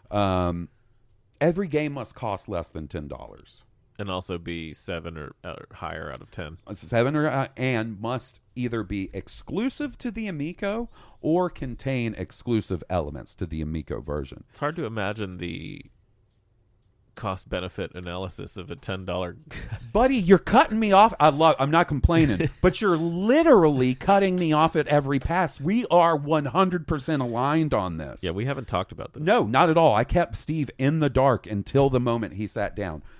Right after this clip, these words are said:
Speaker 1: So, okay, you're telling me, you're telling a developer, you have to, you, you make this game, you can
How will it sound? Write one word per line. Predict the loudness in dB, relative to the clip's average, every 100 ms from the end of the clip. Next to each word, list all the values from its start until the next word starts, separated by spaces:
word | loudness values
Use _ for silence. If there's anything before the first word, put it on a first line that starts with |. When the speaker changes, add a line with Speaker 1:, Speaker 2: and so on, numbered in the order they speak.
| -16
Speaker 1:
So, | 0 4 4 2 _ _ 0
okay, | 2 2 0 -4 -18 -20 _ -6
you're | -2
telling | 2 2 2
me, | 2
you're | 2
telling | 2 0 0 -2
a |
developer, | -2 0 -2 -2 -8 -10 -14 _ -6
you | -2
have | 0 -2
to, | -4
you, | -6 -4 -2 -4 _ _ _ _ _ _
you | -4
make | -2 0
this | -2 0
game, | 0 0 -4
you | -8
can | -8